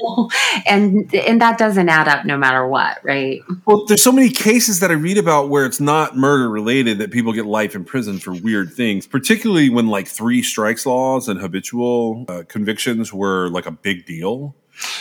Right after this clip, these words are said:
Speaker 2: And
Speaker 1: Like,
Speaker 2: the
Speaker 1: people would
Speaker 2: mandatory minimums, right? Mm-hmm.
Speaker 1: Yeah, and mandatory minimums related to those. We would see, like, so many people go to jail for different types of theft and different types of, in some instances, like, I call 'em financial crimes, but really they're, like, it's more like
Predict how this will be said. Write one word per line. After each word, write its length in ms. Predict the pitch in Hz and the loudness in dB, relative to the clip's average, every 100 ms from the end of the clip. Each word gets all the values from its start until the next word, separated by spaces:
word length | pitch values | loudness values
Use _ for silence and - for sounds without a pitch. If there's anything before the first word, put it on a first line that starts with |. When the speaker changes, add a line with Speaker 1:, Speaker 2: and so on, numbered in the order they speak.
| - | 0
Speaker 2:
And 140 | 208 202 | 2 4
Speaker 1:
Like, 80 | |
Speaker 2:
the 40 | 190 | 4
Speaker 1:
people 120 | 185 | 4
would 80 | 180 | 4
Speaker 2:
mandatory 360 | 180 - 170 160 | 2 2 0 0
minimums, 680 | 151 151 143 139 139 147 - | 0 0 0 -2 -2 -4 -4
right? 460 | 147 147 143 - - | -4 -4 -6 -8 -2
Mm-hmm. 280 | 180 165 160 | -2 0 4
Speaker 1:
Yeah, 340 | 131 110 104 113 | 4 4 2 0
and 160 | 120 110 | -2 2
mandatory 400 | 123 120 120 113 | 2 0 -2 -2
minimums 560 | 104 104 104 101 90 | -2 -4 -2 -4 -6
related 380 | 101 92 110 117 | -8 -6 -4 -6
to 100 | 95 | -8
those. 300 | 85 87 82 | -8 -8 -6
We 140 | 120 135 | -2 0
would 160 | 143 | -2
see, 260 | - 180 208 | -4 -4 0
like, 340 | 180 120 - _ _ _ _ | 0 0 -6 _ _ _ _
so 580 | - - - - 160 160 | -6 -2 0 2 4 4
many 200 | 160 156 | 2 -2
people 240 | 131 147 135 | -2 -4 -4
go 120 | 131 | -4
to 80 | 117 | -4
jail 300 | 107 123 120 | -4 -2 -2
for 180 | 120 104 | -4 -8
different 320 | 92 117 101 | -8 -10 -8
types 240 | 113 - | -8 -8
of 100 | 87 | -16
theft 560 | - 113 110 104 - - | -12 -6 -4 -4 -8 -10
and 300 | 95 90 82 | -8 -8 -10
different 260 | 98 104 | -12 -12
types 320 | 90 98 80 - | -8 -10 -10 -12
of, 260 | 90 80 _ _ _ _ _ | -10 -12 _ _ _ _ _
in 80 | 101 | -12
some 240 | - 139 123 | -4 -2 -2
instances, 520 | - 101 - 92 85 | -4 -10 -12 -14 -12
like, 120 | 90 _ _ _ | -14 _ _ _
I 60 | 107 | -14
call 340 | - - 143 | -10 -6 -4
'em 80 | 160 | -4
financial 440 | 143 147 143 139 127 | -6 -8 -8 -8 -12
crimes, 520 | - 127 127 123 107 | -10 -6 -4 -6 -8
but 100 | 95 | -10
really 320 | 101 110 107 | -6 -4 -4
they're, 160 | 98 95 | -4 -6
like, 300 | 90 90 85 | -4 -6 -8
it's 220 | 104 92 | -12 -10
more 160 | 113 107 | -6 -4
like 300 | 104 85 | -4 -6